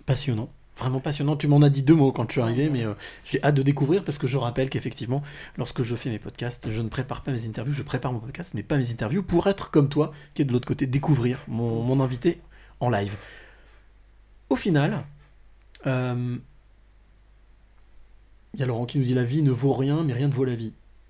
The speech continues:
Speaker 1: Classique, mais,
Speaker 2: Oui.
Speaker 1: mais je pense que la vie vaut.
Speaker 2: Moi, j'en ai une jolie pour Laurent. « Dans cet infini mélange, je choisis de rester de l'huile. »
Speaker 1: Eh, hey,
Speaker 2: <laughs>
Speaker 1: Laurent, c'est pour toi,
Speaker 2: Et
Speaker 1: ça.
Speaker 2: voilà. «
Speaker 1: Dans cet infini mélange, je dé-, je décide de rester de l'huile. »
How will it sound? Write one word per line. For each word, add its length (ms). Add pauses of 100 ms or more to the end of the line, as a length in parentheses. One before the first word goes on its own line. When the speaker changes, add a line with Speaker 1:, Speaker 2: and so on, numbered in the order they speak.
(160)
Speaker 1:
Classique, 400
mais, 300
Speaker 2:
Oui. 240 (500)
Speaker 1:
mais 80
je 80
pense 180
que 100
la 80
vie 140
vaut. 260 (160)
Speaker 2:
Moi, 100
j'en 160
ai 60
une 100
jolie 200
pour 140
Laurent. « 300 (100)
Dans 80
cet 220
infini 340
mélange, 480
je 120
choisis 340
de 20
rester 240
de 80
l'huile. » 300 (1160)
Speaker 1:
Eh, 120
hey, 600
Speaker 2:
<laughs> 20
Speaker 1:
Laurent, 280 (140)
c'est 160
pour 160
toi, 160
Speaker 2:
Et 20
Speaker 1:
ça. 120
Speaker 2:
voilà. « 200 (540)
Speaker 1:
Dans 80
cet 240
infini 260
mélange, 460
je 240
dé-, 180
je 120
décide 280
de 60
rester 240
de 80
l'huile. » 260